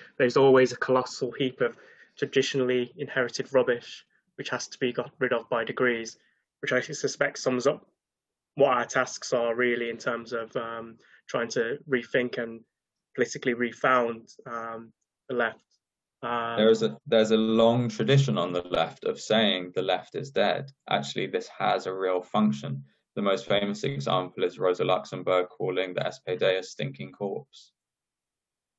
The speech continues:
Speaker 2: But yeah,
Speaker 1: Yeah.
Speaker 2: that Engels example is also really good.
Speaker 1: Yeah. Um,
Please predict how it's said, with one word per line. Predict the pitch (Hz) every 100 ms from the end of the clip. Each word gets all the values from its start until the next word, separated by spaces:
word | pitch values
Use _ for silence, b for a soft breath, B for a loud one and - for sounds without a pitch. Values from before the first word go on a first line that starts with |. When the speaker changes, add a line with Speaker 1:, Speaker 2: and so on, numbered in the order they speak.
| _ _ _ _ _ 104
Speaker 2:
But | 98
yeah, | 95
Speaker 1:
Yeah. |
Speaker 2:
that | 90 87
Engels | 95 92 90
example | 90 95 90 - 90
is | 85
also | 87 87 92
really | 90 87
good. | 90 90 - _ _ _ _ _ _ _ _ _ _ _ _ _ _ _ _ _ _ _ _ _ _ _ _ _ _ _
Speaker 1:
Yeah. | 143 123 113 - _ _ _ _ _ _ _ -
Um, | 131 127 127 123 127